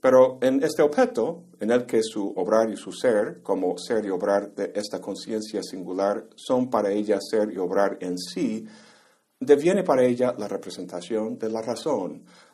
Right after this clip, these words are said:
de la certeza de la conciencia de ser en su singularidad, absolutamente en sí, o toda realidad.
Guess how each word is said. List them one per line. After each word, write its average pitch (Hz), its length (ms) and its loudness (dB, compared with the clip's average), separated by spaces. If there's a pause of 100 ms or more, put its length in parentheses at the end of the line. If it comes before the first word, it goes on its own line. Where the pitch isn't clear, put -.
de 208 120 2
la 220 120 6
certeza 180 680 2
de 110 140 -6
la 98 100 -2
conciencia 120 540 -4
de 95 120 -4
ser 117 580 2
en 135 200 -2
su 214 180 -8
singularidad, 180 880 -4 (380)
absolutamente 123 1120 -4
en 92 100 -8
sí, - 480 -12 (240)
o 90 480 -2
toda 123 500 0
realidad. 90 600 -8